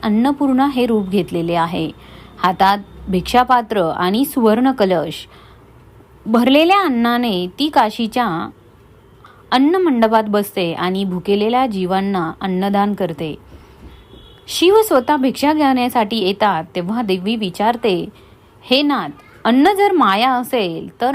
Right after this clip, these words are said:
आज भिक्षा कशाला? का घेतात?" शिव हसून उत्तर देतात, "हे माझं अह विसर्जन आहे.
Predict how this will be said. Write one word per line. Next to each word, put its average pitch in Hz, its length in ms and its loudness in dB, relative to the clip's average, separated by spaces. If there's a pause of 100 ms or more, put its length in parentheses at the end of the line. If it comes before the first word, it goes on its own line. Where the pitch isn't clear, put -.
आज 208 240 -2
भिक्षा 202 420 -4
कशाला? 190 600 -4 (880)
का 302 200 2
घेतात?" 226 480 0 (520)
शिव 262 280 -2
हसून 247 320 -2
उत्तर 226 340 -2
देतात, 180 400 -4 (380)
"हे 277 140 2
माझं 320 420 0
अह 247 460 0 (200)
विसर्जन 226 560 -2
आहे. 196 420 -4